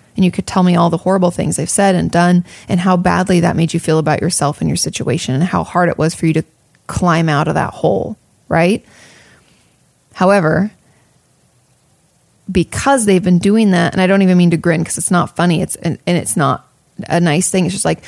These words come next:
because they've been doing that stuff to us for so long, it's hard for us to believe in ourselves, right? We're in that hole. They've put us in that hole. They've told us how shitty and terrible and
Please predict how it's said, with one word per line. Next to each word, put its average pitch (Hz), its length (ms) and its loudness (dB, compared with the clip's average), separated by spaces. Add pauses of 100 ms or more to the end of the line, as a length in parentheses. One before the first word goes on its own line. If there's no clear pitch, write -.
(400)
because 220 400 -2
they've 214 160 2
been 202 140 4
doing 208 260 2
that - 160 0
stuff - 240 -2
to - 100 -4
us 190 120 0
for 170 120 -4
so 190 280 0
long, 190 560 2
it's 196 120 -2
hard 247 500 0
for - 220 -4
us 180 220 -2
to - 100 -4
believe 180 480 2
in 165 80 0
ourselves, 170 420 -2
right? 196 180 2
We're 208 140 2
in 254 160 4
that 202 140 0
hole. 208 300 0
They've 180 280 -2
put 294 140 -2
us 254 120 -2
in 180 100 2
that 175 140 0
hole. 180 160 0
They've 170 120 -2
told 247 200 -2
us 247 80 -2
how 190 120 0
shitty 233 380 0
and 180 100 0
terrible 185 560 0 (360)
and 190 260 4